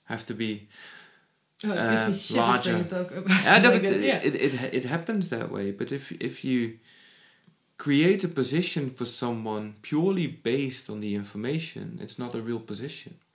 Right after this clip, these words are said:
Speaker 1: If the information is already shared, like we do it within Buurtzorg, everybody knows the productivity, for example, of the team, and they are responsible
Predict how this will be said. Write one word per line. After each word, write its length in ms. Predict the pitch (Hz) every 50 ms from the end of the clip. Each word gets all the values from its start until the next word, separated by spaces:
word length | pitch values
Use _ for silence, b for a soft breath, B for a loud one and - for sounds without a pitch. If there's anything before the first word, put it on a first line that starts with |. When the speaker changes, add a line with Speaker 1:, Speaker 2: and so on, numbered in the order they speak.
| b b b b b b b b b -
Speaker 1:
If 80 | - -
the 120 | 135 131
information 600 | 131 127 - 123 123 151 180 196 190 - - 156
is 120 | 123 117
already 300 | 117 110 110 113 113 113
shared, 500 | 107 - - 113 117 127 127 127 - - - - - b b b b b b b b b b b b b b b b
like 220 | - 120 120 117 120
we 80 | 113
do 180 | 101 117 113 107
it 160 | 107 101 -
within 300 | 107 101 - 101 95 98
Buurtzorg, 420 | 117 143 180 180 - - 107 -
everybody 400 | 127 131 139 135 156 170 165 170
knows 380 | 143 135 123 127 147 160 - -
the 60 | - -
productivity, 840 | - 120 110 110 104 - - 120 117 127 123 - 110 101 101 101 -
for 200 | - - - 104
example, 560 | 98 - - 101 101 101 101 101 110 101 -
of 140 | - 101 -
the 80 | - 104
team, 420 | 98 - - 92 92 90 92 104 b b b b b b b b
and 120 | - 120
they 120 | 127 127 131
are 140 | 131 127
responsible 920 | 120 127 123 - - 131 143 170 170 - 175 - 104 98 101 107 135 -